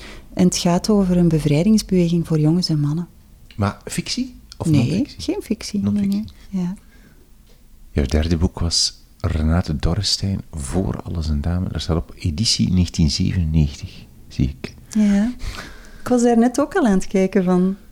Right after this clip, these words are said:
Speaker 1: is er dan een editie van ervoor geweest? Maar ik denk dat dit echt de originele uitgave is eigenlijk.
Speaker 2: Wil jij jouw drie boeken nog eens herhalen, alsjeblieft? Wat was jouw eerste boek?
Speaker 1: Mijn eerste boek was Is dit een mens van Primo Levi.
Speaker 2: Jouw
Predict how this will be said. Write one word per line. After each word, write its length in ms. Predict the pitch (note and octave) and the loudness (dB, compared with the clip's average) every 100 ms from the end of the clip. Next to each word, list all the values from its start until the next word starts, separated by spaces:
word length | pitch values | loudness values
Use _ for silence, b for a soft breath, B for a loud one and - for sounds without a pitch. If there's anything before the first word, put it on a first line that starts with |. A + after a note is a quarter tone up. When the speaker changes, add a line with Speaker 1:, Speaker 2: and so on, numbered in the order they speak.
| - | -6
Speaker 1:
is 220 | - A3 | -2 0
er 140 | C4+ A#3 | 2 2
dan 300 | G#3+ A#3 - | 4 4 4
een 120 | G3+ | 4
editie 540 | G3 F3+ G3+ A#3 - | 4 4 4 4 2
van 160 | G#3 F#3+ | 4 4
ervoor 360 | F#3 E3 G3 B3+ | 4 4 4 4
geweest? 340 | C4+ C4+ - | 4 4 4
Maar 120 | F#3+ | 2
ik 60 | E3+ | 4
denk 180 | A#3 D4 | 4 4
dat 160 | A3+ | 4
dit 200 | C4 B3 - | 0 -2 -2
echt 280 | E4 - - | -2 -2 -4
de 120 | - | 0
originele 600 | C4 B3+ A#3+ G#3+ G#3+ G#3 | 2 4 6 6 6 2
uitgave 680 | - D#3+ - - D#3+ D#3+ D#3+ | -2 -6 -8 -8 -6 -4 -2
is 100 | D#3+ | -4
eigenlijk. 480 | E3 E3 E3+ F3 - - - - B B B B B | -4 -6 -6 -8 -10 -18 -20 -20 B B B B B
Speaker 2:
Wil 140 | G2+ | 2
jij 220 | G#2+ G#2 G2 | 4 4 4
jouw 140 | F2 | 4
drie 240 | D#2+ F#2+ | 2 2
boeken 220 | A#2 - D3+ | 2 2 0
nog 80 | |
eens 100 | C3+ | 0
herhalen, 340 | G2 D#2 F2+ D2+ | -2 -4 -6 -8
alsjeblieft? 680 | - - - - - - - | -8 -10 -12 -16 -16 -14 -4
Wat 100 | F#2+ | -2
was 160 | A2 | 0
jouw 120 | - F2 | 0 -2
eerste 380 | - E2+ - - | 0 -2 -2 -2
boek? 460 | D2+ E2 - - - - B B B | -4 -6 -8 -10 -12 -14 B B B
Speaker 1:
Mijn 140 | F#3+ E3+ | -4 -2
eerste 380 | A3 A#3 - | 0 0 -2
boek 220 | F3+ F3+ - | -4 -6 -4
was 400 | F3 E3+ - - - - - | -4 0 0 -2 -6 -20 -12
Is 180 | - E3+ | -6 -2
dit 200 | F#3 - | -2 0
een 160 | E3+ E3 | 0 2
mens 300 | E3 F#3+ - | 2 0 -4
van 200 | F#3 E3+ | -4 -4
Primo 300 | - E3 E3 | -2 -2 0
Levi. 360 | D#3+ D#3+ - A#3+ | -2 -4 -8 -6
Speaker 2:
Jouw 220 | - D2 | 0 0